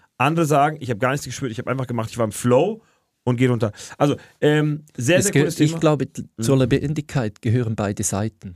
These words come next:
Speaker 1: Ja, ja, ja, ja, absolut.
Speaker 2: Dieser, darum der Erfolgsrhythmus.
Speaker 1: Was ich total spannend finde, ist der Gedanke, den, den, den du reinbringst, ist das Thema Spannung.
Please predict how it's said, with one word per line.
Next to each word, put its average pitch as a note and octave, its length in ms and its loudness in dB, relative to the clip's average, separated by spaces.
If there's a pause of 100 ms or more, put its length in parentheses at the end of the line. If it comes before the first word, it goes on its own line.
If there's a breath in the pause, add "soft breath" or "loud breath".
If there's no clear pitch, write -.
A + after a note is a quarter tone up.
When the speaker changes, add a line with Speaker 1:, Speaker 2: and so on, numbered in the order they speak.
(140)
Speaker 1:
Ja, A2 260 0
ja, G2 80 -6
ja, F2 180 -10
ja, E2 320 -14
absolut. - 400 -8
Speaker 2:
Dieser, D#3 240 4 (240)
darum C3 280 0
der A2+ 120 2
Erfolgsrhythmus. G#2+ 800 -4 (440 loud breath)
Speaker 1:
Was D3 360 -2
ich - 320 -4
total F#3+ 560 -4
spannend B2+ 400 -4
finde, D3+ 280 -4
ist C#3 280 -4
der B2 80 0
Gedanke, B2 640 -2
den, C#3+ 240 -10
den, G2 360 -6
den A2 140 -2
du A2 160 -2 (140)
reinbringst, G#2 680 -4
ist - 180 -4
das B2 120 -2
Thema B2 240 -2
Spannung. E2 400 -6